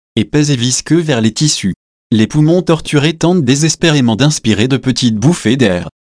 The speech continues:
Il sent le froid de la mort l'envahir. Enfin, son corps peut s'éteindre.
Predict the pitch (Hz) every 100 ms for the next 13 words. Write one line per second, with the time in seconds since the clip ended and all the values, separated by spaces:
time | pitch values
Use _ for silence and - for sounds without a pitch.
0 | _ _ 123 120 - 156 139 113 - 147
1 | 160 123 101 110 147 127 139 151 101 90
2 | 80 - _ _ _ 117 120 - 98 104
3 | 151 _ - - 117 113 117 - 123 -
4 | 135 143 113 87